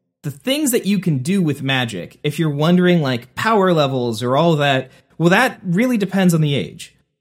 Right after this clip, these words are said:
So in Avum Prima, people had an incredible amount of power that they could enact through magic. Um, they were shifting continents at will, causing entire forests to rise up and, and fall. And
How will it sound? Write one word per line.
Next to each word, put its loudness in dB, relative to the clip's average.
So 2
in -2
Avum 2
Prima, 0
people -6
had 0
an -6
incredible -2
amount -2
of -12
power -2
that -4
they -2
could -6
enact -6
through -8
magic. -4
Um, 0
they 0
were 2
shifting 0
continents -4
at -6
will, 0
causing 2
entire 2
forests -4
to -4
rise 0
up 0
and, -4
and -6
fall. 2
And -6